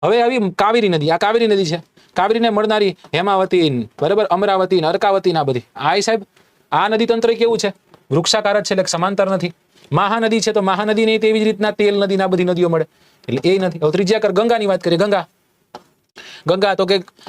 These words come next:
રામગંગા, ગંડક, ઘાઘરા, કોશી, બરાબર? મહાનંદા, આ બધી નદી તમે જુઓ તો ફરી એક વખત એક વૃક્ષાકાર નદી તંત્ર, તમામ વૃક્ષાકાર નદી તંત્ર છે, એટલે એકમાત્ર સાચી રીતના જોડાયેલું છે.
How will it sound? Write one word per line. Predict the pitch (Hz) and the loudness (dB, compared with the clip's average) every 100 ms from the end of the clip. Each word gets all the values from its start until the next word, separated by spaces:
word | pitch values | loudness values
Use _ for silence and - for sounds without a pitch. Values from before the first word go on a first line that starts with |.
| - | -4
રામગંગા, | 160 208 202 196 196 | 0 2 2 2 2
ગંડક, | 185 202 196 185 175 160 _ _ | 2 0 2 2 0 -4 _ _
ઘાઘરા, | 165 175 190 196 175 170 | -2 0 2 2 0 -2
કોશી, | - 208 - 196 180 - - _ _ | 0 0 2 0 0 -4 -16 _ _
બરાબર? | 160 202 220 220 - _ _ _ | 0 2 0 -2 -12 _ _ _
મહાનંદા, | 147 180 214 208 202 196 | -2 0 0 0 2 2
આ | |
બધી | 185 214 | 2 2
નદી | 247 240 240 | 2 2 2
તમે | 226 | 2
જુઓ | 214 | 0
તો | 196 | 0
ફરી | 165 185 | -2 0
એક | 202 | 0
વખત | 202 202 180 | 0 0 -2
એક | 170 | 0
વૃક્ષાકાર | 165 - 190 196 | 0 0 -2 0
નદી | 196 196 | 0 -2
તંત્ર, | 190 180 - - _ 226 | 0 -2 -4 -16 _ -2
તમામ | 240 302 | 0 2
વૃક્ષાકાર | 254 - 233 214 | 0 0 0 2
નદી | 190 190 | 2 0
તંત્ર | 175 175 165 | 0 0 0
છે, | 175 | 0
એટલે | 185 180 | 0 0
એકમાત્ર | 208 208 214 208 | 0 0 0 0
સાચી | 190 196 | -2 -2
રીતના | 185 180 147 | -2 -2 0
જોડાયેલું | 143 120 113 | 2 2 0
છે. | 131 | -4